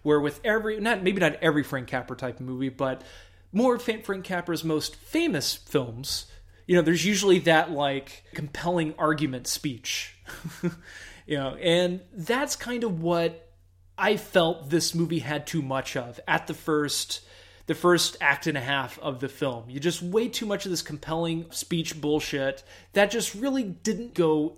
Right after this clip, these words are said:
anywhere because the story hasn't really kicked into gear. Why are we having all these talks about how great America is when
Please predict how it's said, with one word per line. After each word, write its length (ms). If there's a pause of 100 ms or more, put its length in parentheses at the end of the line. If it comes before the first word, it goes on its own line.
(160)
anywhere 580
because 460
the 100
story 580
hasn't 540
really 340
kicked 440
into 340
gear. 460
Why 220
are 140
we 200
having 560 (340)
all 180
these 260
talks 440
about 220
how 200
great 280
America 400
is 500 (580)
when 840